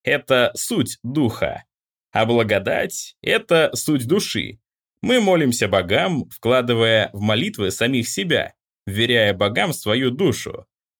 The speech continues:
Они же в ответ даруют нам благодать. Происходит постоянный обмен энергиями.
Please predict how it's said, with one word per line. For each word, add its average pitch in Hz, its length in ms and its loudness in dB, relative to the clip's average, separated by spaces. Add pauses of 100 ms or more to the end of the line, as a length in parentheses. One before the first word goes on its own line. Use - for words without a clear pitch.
Они 143 340 0
же 185 140 0
в 127 40 2
ответ 135 500 0
даруют 120 520 0
нам 127 280 0
благодать. 156 840 0 (600)
Происходит 143 720 0
постоянный 127 800 0
обмен 135 460 -2
энергиями. 95 960 -2